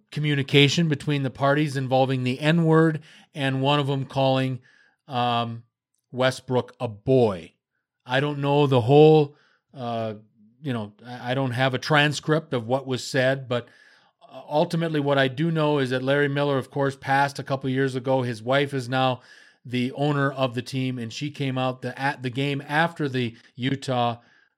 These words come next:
uh, Oklahoma City game and addressed the crowd, kind of, you know,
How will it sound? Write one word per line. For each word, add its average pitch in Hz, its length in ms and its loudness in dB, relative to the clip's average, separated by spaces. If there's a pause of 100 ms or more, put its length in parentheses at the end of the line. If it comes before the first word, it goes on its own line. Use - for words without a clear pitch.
(120)
uh, 104 360 -14 (400)
Oklahoma 131 480 -2
City 147 340 0
game 127 400 -2 (240)
and 131 120 -8
addressed 131 460 0
the 139 80 -2
crowd, 120 520 2 (340)
kind 147 220 -2
of, 139 280 -4
you 254 80 -6
know, 208 260 -4